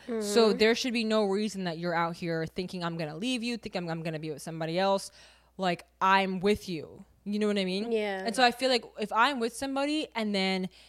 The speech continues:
Speaker 1: they're kind of being insecure, I almost feel like it's like, you don't trust me. Like, you're disrespecting me and you're disrespecting, like, my
Speaker 2: Yeah.
Speaker 1: choices. Because it's like, like, you're not believing me. You know what I mean? I'm like, "Bro, if I did, didn't wanna be with you, I'd break up with you. I'd be with somebody else."
Speaker 2: Yeah, exactly.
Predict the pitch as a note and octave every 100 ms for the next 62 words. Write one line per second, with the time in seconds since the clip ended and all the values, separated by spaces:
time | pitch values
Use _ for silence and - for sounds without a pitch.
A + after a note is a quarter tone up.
0 | _ F#3 G#3 G#3+ A#3 G3 F#3+ F3+ G3 G3
1 | - G#3 A3 G#3+ A3+ A#3+ - A3+ G#3+ G3+
2 | - G3 - G3+ F3+ - _ _ _ F3
3 | F#3 G#3+ G#3 - - - G3 - F3 G3
4 | E3 - F3 F#3+ G#3+ G#3+ G3 G#3+ G3 F3
5 | F#3 G3 F3+ F3 F3+ - F#3 F3+ E3+ D#3+
6 | F3+ G3+ F#3+ G3 G3+ E3+ D3+ - - -
7 | _ _ _ _ - A#3 A#3 G#3+ - G#3
8 | F#3+ - _ _ _ _ _ _ _ _
9 | _ - A3 A3 D#4 C4 C4+ E4 A3+ D#3
10 | F3+ A#3 A#3 B3 A#3+ G#3+ A#3+ A#3+ B3 C4
11 | A#3+ F#3+ B3 B3 A#3+ G3+ A#3 A3+ F#3 E3+
12 | F#3 G3 G3 F#3 D#3+ F3+ E3+ F3 E3 E3+
13 | - G3+ A#3 G#3+ G3+ G3 G3+ G3+ G3+ -
14 | F#3 F3 F3+